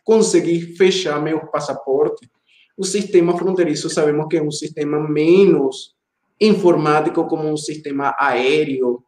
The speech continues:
ou marítimo, né? Então, foi mais fácil sair pela fronteira terrestre. Chego à Colômbia e em Colômbia vou para Equador.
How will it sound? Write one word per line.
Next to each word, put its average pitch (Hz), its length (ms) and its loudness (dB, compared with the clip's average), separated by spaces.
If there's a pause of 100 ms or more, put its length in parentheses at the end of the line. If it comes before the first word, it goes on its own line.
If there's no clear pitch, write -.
(140)
ou 175 840 6 (200)
marítimo, 143 600 -2
né? 403 240 -6
Então, 180 180 -6 (240)
foi 190 100 -4
mais 196 260 -2
fácil 165 320 -2
sair 147 240 -2
pela 123 180 -2
fronteira 135 560 0
terrestre. 135 640 -6 (380)
Chego 185 340 6
à 165 120 2
Colômbia 156 640 4 (840)
e 170 160 0
em 180 100 6
Colômbia 165 380 0
vou 147 160 -2
para 143 140 -4
Equador. 135 500 -4